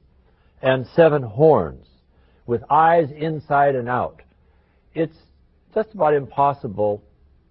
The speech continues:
to imagine these things. They're, they're, because their ideas are expressed.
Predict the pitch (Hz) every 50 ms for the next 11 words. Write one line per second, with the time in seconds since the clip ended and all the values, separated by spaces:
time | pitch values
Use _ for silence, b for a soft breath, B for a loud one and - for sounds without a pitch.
0 | _ _ _ - 117 110 101 104 117 123 131 131 117 104 107 92 85 85 92 -
1 | _ _ _ _ - 110 101 92 - 107 90 87 80 107 104 98 95 110 117 110
2 | 107 113 110 120 123 - 143 135 110 123 131 123 120 120 117 120 117 107 120 156
3 | 190 202 190 156 113 120 110 104 98 - _ _ - 104 90 87 -